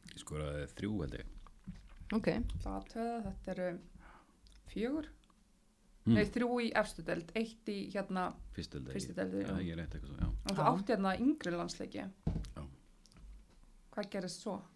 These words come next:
Speaker 3: Hefði aldrei getað komið landsleikur þarna þegar þú varst
Speaker 1: Ég
Speaker 3: komin
Speaker 1: veit
Speaker 3: í
Speaker 1: B-landsleik, hann er ekki skráður þarna.
Speaker 3: Nei,
Speaker 2: Mm.
Speaker 3: ok.
Speaker 1: En hérna
Speaker 3: Við látum vita því.
Speaker 1: En, eh, það er, hann reyndar er ekki skráður inn í kerfinu, held ég, sko, þannig að það er ekkert svoleiðis.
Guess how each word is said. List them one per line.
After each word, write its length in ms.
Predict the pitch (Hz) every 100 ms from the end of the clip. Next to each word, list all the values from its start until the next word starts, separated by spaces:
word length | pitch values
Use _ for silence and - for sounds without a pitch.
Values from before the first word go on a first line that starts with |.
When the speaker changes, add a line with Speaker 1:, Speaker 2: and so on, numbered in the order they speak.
| -
Speaker 3:
Hefði 180 | - 214
aldrei 380 | 196 - 196 196
getað 220 | 196 196
komið 380 | 214 208 214 -
landsleikur 500 | 233 247 247 233 185
þarna 220 | 180 185
þegar 420 | - - - -
þú 80 | -
varst 120 | 190 -
Speaker 1:
Ég 80 |
Speaker 3:
komin 160 | - -
Speaker 1:
veit 160 | 101 104
Speaker 3:
í 60 |
Speaker 1:
B-landsleik, 680 | - 104 131 135 117 - - - - -
hann 100 | 170
er 80 | -
ekki 120 | -
skráður 260 | - 98 101
þarna. 160 | - 90 - - - -
Speaker 3:
Nei, 120 | 208
Speaker 2:
Mm. 140 | 190
Speaker 3:
ok. 160 | 185 143 202 160 - - - - - - -
Speaker 1:
En 100 | 80
hérna 320 | 76 73 71 73 71 - - - -
Speaker 3:
Við 60 | 190
látum 240 | 185 185
vita 220 | 185 185 175
því. 120 | 180 165 - - - - - - - -
Speaker 1:
En, 220 | 85 95
eh, 240 | 95 101 104
það 160 | 107
er, 100 | 104 92
hann 140 | 104 104
reyndar 220 | 107 104
er 80 | 110
ekki 140 | 95
skráður 320 | - 110 110 107
inn 80 |
í 20 | 104
kerfinu, 320 | 135 120 80
held 100 | 73
ég, 80 | 65
sko, 140 | 64 65
þannig 160 | 67
að 60 | 69
það 100 | 76
er 80 | 82
ekkert 160 | 78 -
svoleiðis. 340 | - 76 -